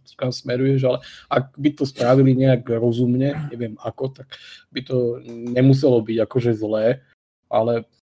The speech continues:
neviem, neviem si to ako pec-, ja som na začiatku tu ešte pred tým podcastom povedal, že či Prince of Persia je tá správna voľba na, na remaster, ale ako vravie Dominik, že tá nostalgia je proste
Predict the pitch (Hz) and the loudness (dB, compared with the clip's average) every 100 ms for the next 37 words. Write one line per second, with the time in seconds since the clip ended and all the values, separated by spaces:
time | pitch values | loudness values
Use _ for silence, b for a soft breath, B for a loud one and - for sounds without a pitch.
0 | _ - 139 127 - 160 196 180 180 120 | _ -12 -6 -6 -6 -12 -10 -4 -2 -2
1 | - 117 113 - 123 123 - 175 175 156 | -4 -4 -4 -4 -10 -8 0 2 2 4
2 | 156 151 151 - - 143 135 135 123 123 | 4 4 2 -2 -8 -4 -4 -4 -10 -8
3 | 120 123 131 120 123 117 120 120 117 113 | -8 -8 -6 -8 -8 -8 -6 -4 -6 -6
4 | 117 b _ - 127 120 - _ _ 131 | -12 b _ -8 -6 -6 -8 _ _ -2
5 | 123 123 - 123 113 120 117 113 127 - | -2 -2 -4 -4 -2 -4 -6 -8 -12 -6
6 | 113 113 113 110 107 107 113 123 139 135 | -4 -4 -6 -8 -6 -6 -4 -4 -4 -8
7 | _ _ 117 110 107 104 107 110 110 110 | _ _ -14 -10 -8 -8 -10 -8 -6 -8
8 | 107 110 117 117 113 - 127 120 117 117 | -10 -12 -10 -8 -10 -8 -6 -4 -4 -6
9 | 110 113 - 113 113 110 107 104 107 110 | -6 -8 -10 -8 -8 -8 -10 -12 -12 -12
10 | 104 113 104 - 107 110 - 107 104 107 | -14 -12 -12 -10 -8 -10 -6 -6 -4 -4
11 | 107 101 110 - - | -4 -6 -12 -16 -10